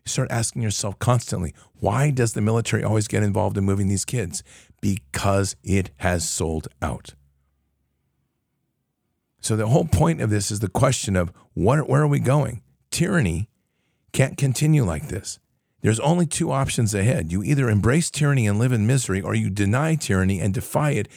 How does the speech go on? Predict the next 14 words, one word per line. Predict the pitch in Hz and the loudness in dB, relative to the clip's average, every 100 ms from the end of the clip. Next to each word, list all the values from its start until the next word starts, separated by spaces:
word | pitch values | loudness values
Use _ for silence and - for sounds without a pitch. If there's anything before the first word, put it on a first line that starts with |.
| - | -6
and | - 113 | -2 -2
start | - 127 | -2 0
a | 120 | 2
new | 123 | 2
government. | 120 131 120 - - _ _ _ - | 0 0 0 -4 -10 _ _ _ -2
But | 107 | 0
there's | 127 113 | 0 0
not | 139 - | -2 -2
a | 156 | -4
choice | - - 156 160 - | -4 -2 0 0 0
here | 113 | -2
for | - 104 | 0 2
us | 101 - | 2 0
anymore. | 110 113 104 90 | 2 2 2 -2